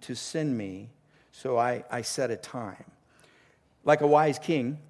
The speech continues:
he asked Nehemiah, "How long will it be? How long will you be gone?" The king wants Nehemiah back. Nehemiah is a good, good employee. And he says, "You know, I, I don't really <laughs> want you to be gone that long, uh, because you really make me look good.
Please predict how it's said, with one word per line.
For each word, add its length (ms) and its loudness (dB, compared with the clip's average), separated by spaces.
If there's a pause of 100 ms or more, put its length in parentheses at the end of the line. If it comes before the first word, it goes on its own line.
(160)
he 200 -2
asked 280 -2
Nehemiah, 400 0
"How 160 -2
long 340 0
will 160 -6
it 140 -14
be? 300 -8
How 280 0
long 300 0
will 80 -6
you 80 -8
be 160 -8
gone?" 440 -6 (360)
The 60 -8
king 480 -4 (280)
wants 340 -2
Nehemiah 460 -2
back. 320 -2 (220)
Nehemiah 800 -2 (280)
is 400 0
a 200 -2
good, 840 0
good 220 -2
employee. 540 -6 (880)
And 120 -4
he 100 -4
says, 260 -4
"You 100 -2
know, 60 2
I, 240 2
I 20 2
don't 180 0
really 220 4
<laughs> 40 -14
want 180 -6
you 60 -16
to 60 -18
be 80 -10
gone 320 -2
that 180 -2
long, 280 -4 (380)
uh, 120 -8
because 300 4
you 120 4
really 200 6
make 200 2
me 140 -2
look 220 -10
good. 220 -18